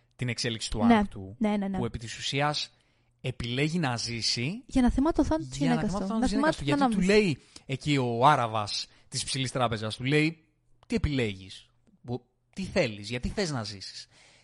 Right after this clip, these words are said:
Speaker 1: Και λέει: "Θέλω να ζήσω για να θυμάμαι τη γυναίκα μου". Δηλαδή, η ανάμνησή της είναι, ξέρεις, είναι το εικόνισμά του. Είναι ο
Speaker 2: Ακριβώς.
Speaker 1: Θεός του.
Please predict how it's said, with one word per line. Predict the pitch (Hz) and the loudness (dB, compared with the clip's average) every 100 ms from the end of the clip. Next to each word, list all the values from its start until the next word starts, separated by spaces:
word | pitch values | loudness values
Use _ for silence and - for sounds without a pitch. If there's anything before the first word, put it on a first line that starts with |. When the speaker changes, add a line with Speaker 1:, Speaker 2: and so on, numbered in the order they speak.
| _ | _
Speaker 1:
Και | 165 | -4
λέει: | 156 | -4
"Θέλω | 196 220 226 | -4 -4 -4
να | 214 | -4
ζήσω | 131 147 190 | -2 -2 -2
για | 180 | -4
να | |
θυμάμαι | 160 170 202 | -4 -4 -4
τη | 214 | -4
γυναίκα | 190 185 208 135 | -6 -4 -4 -4
μου". | 104 98 117 | -10 -12 -18
Δηλαδή, | - 120 131 160 - - - _ | -8 -2 0 0 -2 -20 -20 _
η | - 139 | -6 -2
ανάμνησή | 127 139 180 226 214 - 165 127 | -2 0 0 2 2 0 0 -4
της | 110 107 - - - _ _ _ - - | -8 -8 -10 -14 -20 _ _ _ -18 -6
είναι, | - 226 | -2 -2
ξέρεις, | 247 269 220 | -2 -4 -4
είναι | 240 269 262 240 _ _ _ _ _ _ | -4 -4 -4 -8 _ _ _ _ _ _
το | - | 0
εικόνισμά | 185 233 247 202 247 247 | 0 2 0 0 -2 -4
του. | - - _ _ | -8 -18 _ _
Είναι | - 196 | -2 6
ο | 233 | 6
Speaker 2:
Ακριβώς. | 226 214 | 8 6
Speaker 1:
Θεός | 240 - | 6 2
του. | - - | -8 -14